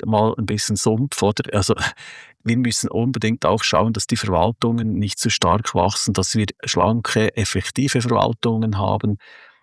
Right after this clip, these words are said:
mit Löhnen, die auch dem Markt entsprechen und nicht mit überhöhten Löhnen.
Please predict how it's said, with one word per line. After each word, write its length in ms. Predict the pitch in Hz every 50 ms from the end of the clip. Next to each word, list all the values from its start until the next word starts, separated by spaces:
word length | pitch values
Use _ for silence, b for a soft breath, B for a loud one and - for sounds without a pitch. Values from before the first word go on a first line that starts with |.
| B _
mit 300 | - 151 127 107 - - -
Löhnen, 480 | - 113 107 107 117 123 127 123 113 107
die 280 | - 110 107 104 -
auch 340 | - 87 92 101 92 - - - -
dem 120 | 104 92 95
Markt 420 | 95 95 120 - 156 - - -
entsprechen 560 | 139 - - - - 123 127 131 - - -
und 120 | 101 - 113
nicht 240 | 120 131 - -
mit 120 | 131 123 131
überhöhten 600 | 123 - - 92 101 110 110 113 - - 113 104
Löhnen. 420 | 104 104 101 104 104 104 101 101